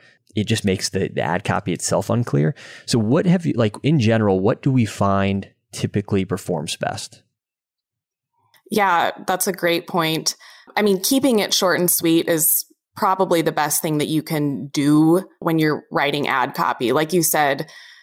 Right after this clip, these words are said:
Speaker 2: whether you're new to copywriting or you're an experienced copywriter, you, the tendency is to wanna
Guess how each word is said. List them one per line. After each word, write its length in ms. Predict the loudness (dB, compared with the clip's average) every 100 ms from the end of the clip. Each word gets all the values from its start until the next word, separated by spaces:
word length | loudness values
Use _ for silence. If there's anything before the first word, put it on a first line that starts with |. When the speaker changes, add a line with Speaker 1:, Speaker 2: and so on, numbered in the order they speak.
| _ _ _
Speaker 2:
whether 300 | 0 2 4
you're 420 | 4 4 4 2
new 220 | 2 4 4
to 120 | 2
copywriting 760 | 2 0 2 2 4 2 2
or 100 | 2
you're 160 | 2 2
an 60 | 0
experienced 640 | -2 -2 2 2 2 0
copywriter, 760 | -2 -2 0 2 2 2 2 -2 -10 _ _
you, 220 | -4 -2
the 140 | 0 -2
tendency 500 | 0 2 2 2 2
is 160 | 0
to 120 | 0 2
wanna 480 | 2 2 2 0